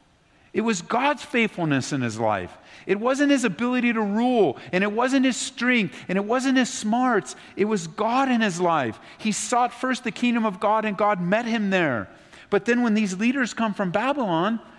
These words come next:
I believe his pride, he's just, "Man, I'm a good leader." He may be even thinking, "I'm a better leader." And he was nothing apart by the, from the grace of God. And when you forget, and when I forget that I am nothing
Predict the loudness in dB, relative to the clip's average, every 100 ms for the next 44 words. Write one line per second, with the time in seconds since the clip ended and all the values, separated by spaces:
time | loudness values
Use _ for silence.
0 | -10 -4 0 0 0 -2 -2 0 2 2
1 | 0 -4 -8 -8 -12 -2 2 2 2 0
2 | 2 2 4 2 4 2 0 -8 -20 -20
3 | -12 -2 2 2 4 4 4 2 2 2
4 | 2 2 0 2 2 4 2 4 2 4
5 | 0 -2 -12 -20 -20 _ _ _ -2 2
6 | 2 0 0 0 -2 -6 -6 -14 -20 _
7 | _ _ _ _ -18 -8 -8 -6 -8 -10
8 | -10 -10 -10 -10 -12 -12 -18 -16 -16 -18
9 | _ _ _ _ -10 -2 0 2 0 2
10 | -2 0 0 0 -2 -10 -20 -20 _ -8
11 | -2 0 0 -2 -2 -4 0 0 0 -4
12 | -20 -20 _ _ -6 -2 0 0 0 0
13 | 2 0 0 -4 -4